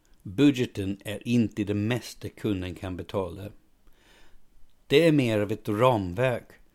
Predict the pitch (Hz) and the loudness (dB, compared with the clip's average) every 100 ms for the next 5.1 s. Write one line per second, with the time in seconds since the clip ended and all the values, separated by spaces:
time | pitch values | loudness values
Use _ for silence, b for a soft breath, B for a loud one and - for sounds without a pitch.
0 | b b - - 117 - 104 98 - - | b b -8 0 0 0 -2 -2 -2 0
1 | 120 147 160 156 156 123 127 - 131 120 | 2 4 2 2 0 -8 -8 -2 0 0
2 | 120 113 - 107 101 104 - 123 123 113 | 0 -4 -4 -4 -2 -2 -4 -4 -4 -2
3 | 107 104 107 104 104 - 117 120 107 107 | -4 -4 -4 -2 -4 -6 -4 -2 -4 -6
4 | 95 107 85 90 107 107 110 - - 113 | -4 -4 -4 -6 -4 -4 -6 -10 -12 -10